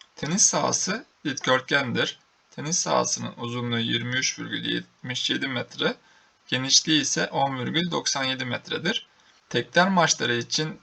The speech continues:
ise genişlik sekiz virgül yirmi üç metredir. Kortu bir virgül sıfır yedi metre yüksekliğindeki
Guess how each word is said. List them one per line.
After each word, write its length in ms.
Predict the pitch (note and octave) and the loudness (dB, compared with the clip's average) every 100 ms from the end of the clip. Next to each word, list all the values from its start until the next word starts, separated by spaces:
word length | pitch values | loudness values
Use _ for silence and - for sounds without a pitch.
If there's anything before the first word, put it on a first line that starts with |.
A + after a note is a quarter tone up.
| - | -6
ise 260 | D3 C3 | -4 -2
genişlik 600 | B2+ C3 C#3 - F#3+ - | -2 0 2 2 2 -4
sekiz 460 | - C3+ D#3 D3 C3 | -4 -2 0 0 0
virgül 320 | A#2+ C3+ F3+ | 0 2 0
yirmi 320 | E3+ C3+ C3+ | 0 -2 -2
üç 160 | C3+ - | -2 0
metredir. 600 | G#2+ - - - G#3 - _ _ _ _ _ _ _ _ _ _ _ _ _ _ _ _ - _ _ - | -2 -4 -4 0 0 -2 _ _ _ _ _ _ _ _ _ _ _ _ _ _ _ _ -20 _ _ 4
Kortu 500 | D3+ D3+ - G3+ - - _ - | 6 6 2 0 -2 -10 _ -10
bir 320 | C#3+ E3 F#3+ | 0 2 2
virgül 320 | D#3 B2 A#2+ | 0 0 0
sıfır 340 | A#2 - - C#3 | -2 -2 -4 -2
yedi 240 | B2 D3 | -2 0
metre 360 | D#3+ B2+ - A2+ | 0 0 0 -4
yüksekliğindeki 1120 | A2+ - B2+ - - A#2 A#2 A2 A2+ - G3+ | -2 0 -2 -2 -4 -4 -2 -2 -2 -4 -4